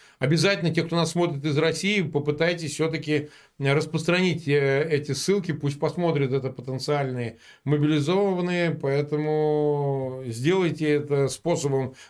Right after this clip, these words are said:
рассылки, м, через мессенджеры или какими-то другими способами.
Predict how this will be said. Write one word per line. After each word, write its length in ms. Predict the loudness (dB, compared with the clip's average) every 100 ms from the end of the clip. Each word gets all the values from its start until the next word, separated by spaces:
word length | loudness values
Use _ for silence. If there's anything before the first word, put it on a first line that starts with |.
| 0
рассылки, 500 | 2 2 2 2 2
м, 540 | 2 2 0 -2 -4
через 220 | -2 2
мессенджеры 540 | 4 4 2 2 2 2
или 20 | 0
какими-то 320 | -4 -2 0
другими 320 | 2 2 2
способами. 640 | 0 0 0 2 2 2